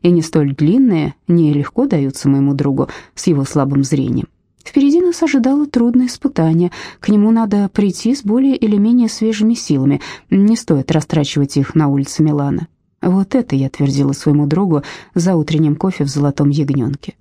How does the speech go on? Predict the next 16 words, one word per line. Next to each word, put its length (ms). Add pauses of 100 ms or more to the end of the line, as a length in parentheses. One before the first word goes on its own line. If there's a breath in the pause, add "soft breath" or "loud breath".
Что 180
прекрасно, 600
проживу 320
без 200
Милана 460 (280 loud breath)
и 80
его 200
собора, 720
твердила, 580
вспоминая 500
про 140
себя 460
чеховское 640 (260 loud breath)
«Жилиме 480
без 220
моста». 420